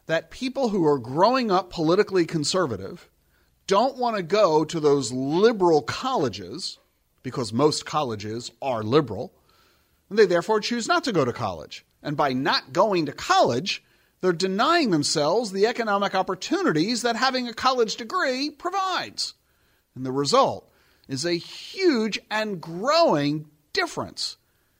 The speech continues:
in incomes and net worths of liberals versus conservatives.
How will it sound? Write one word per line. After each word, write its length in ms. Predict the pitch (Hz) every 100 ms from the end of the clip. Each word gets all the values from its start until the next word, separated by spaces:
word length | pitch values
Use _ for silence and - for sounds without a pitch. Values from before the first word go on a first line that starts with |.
| _
in 220 | - 180 180 -
incomes 840 | 285 294 - 247 202 202 196 - - _ _ _ -
and 300 | 170 156 180
net 200 | 240 -
worths 600 | 214 277 120 101 - - _ _ _ -
of 160 | 123
liberals 600 | 175 202 113 110 127 - _ _ _ _
versus 460 | 113 127 107 120 -
conservatives. 800 | 156 143 156 113 90 - -